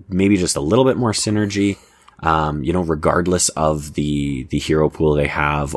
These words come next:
or the struggles that maybe, you know, we see on main tank and things like that, I think they, they could have easily taken one of these maps. It was, it was that close. And yes, I'd say Midtown is the more likely one, uh, than Lijiang, because Lijiang, they did have that one round where they were just blown out hundred to zero.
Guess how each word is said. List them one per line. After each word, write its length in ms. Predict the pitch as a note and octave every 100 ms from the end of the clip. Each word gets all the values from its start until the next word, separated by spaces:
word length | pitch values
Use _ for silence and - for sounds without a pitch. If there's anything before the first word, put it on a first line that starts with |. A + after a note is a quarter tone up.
| C#2+
or 280 | C#2+ C#2
the 320 | C#2 C#2 C2+ B1+
struggles 460 | - D2+ D2 D2
that 140 | C#2 C#2
maybe, 280 | D2 C#2
you 240 | C#2 B1 C#2
know, 160 | C2
we 180 | C2+ C2+
see 220 | C2 D2+ D2
on 320 | C#2+ C#2 A#1+
main 240 | D2 D2
tank 300 | D2 D2 C#2+
and 80 | D2
things 200 | C#2+ C#2+
like 160 | C#2+ -
that, 320 | D2 C3+ - - - - - -
I 80 | E2
think 220 | A2+ D3
they, 220 | F3 D3+ _ _ -
they 180 | A#2
could 220 | C#3+ - E3+
have 120 | C#3+
easily 460 | D3 D#3 C#3+ C#3 C3+
taken 420 | C3 D#3 A#2 C#2+
one 160 | E2 G#2+
of 100 | G#2
these 160 | G2+
maps. 440 | F#2 A#2+ - - -
It 100 | D2+ F#2
was, 280 | A2+ G#2+ - _ _ _ -
it 80 |
was 120 | C#3+ D3
that 200 | C#3 -
close. 280 | C3+ -
And 140 | F#2 A2
yes, 240 | A2 -
I'd 140 | F#2+ E2
say 100 | D#2+
Midtown 400 | F2 D2+ D#2 D2+
is 120 | C2+
the 80 | C#2+
more 220 | D#2 E2
likely 360 | D#2+ F2 F#2
one, 380 | F2 F2+ G#2+ C3+ -
uh, 240 | C#3+ C#3+
than 340 | - C#2 C2 -
Lijiang, 600 | D#2 D2 D2+ C#2+ D#2+ F2+
because 360 | D#2+ - -
Lijiang, 420 | - E2 D2 C#2 C#2
they 100 | C2+
did 140 | C#2
have 140 | D2
that 140 | C#2 A1
one 160 | C#2+
round 240 | C#2 C2+ B1+
where 160 | B1+
they 100 | B1+
were 100 | B1
just 340 | A#1 - - -
blown 260 | C2+ C2+
out 180 | B1+ B1
hundred 320 | - C#2 B1+ B1+
to 80 |
zero. 400 | B1+ C#2+ F2 A2